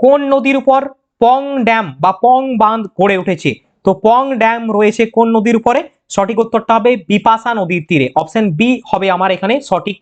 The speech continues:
আনসার। কোন নদীর উপর কোন বাঁধ রয়েছে, এইখান থেকেও তোমাদের প্রশ্ন হয়।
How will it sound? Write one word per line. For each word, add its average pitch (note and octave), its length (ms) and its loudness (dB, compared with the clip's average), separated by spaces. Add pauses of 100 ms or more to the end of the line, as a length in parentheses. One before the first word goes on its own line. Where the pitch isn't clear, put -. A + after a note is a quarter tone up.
(120)
আনসার। D3+ 280 -4 (520)
কোন C4+ 140 4 (120)
নদীর C4 260 -2
উপর C4+ 160 0 (160)
কোন B3+ 140 2 (200)
বাঁধ A3+ 240 0
রয়েছে, F3 360 0 (240)
এইখান G#3+ 260 -2
থেকেও A3 200 0
তোমাদের F#3+ 360 0 (120)
প্রশ্ন F#3 260 -2 (120)
হয়। E3+ 180 0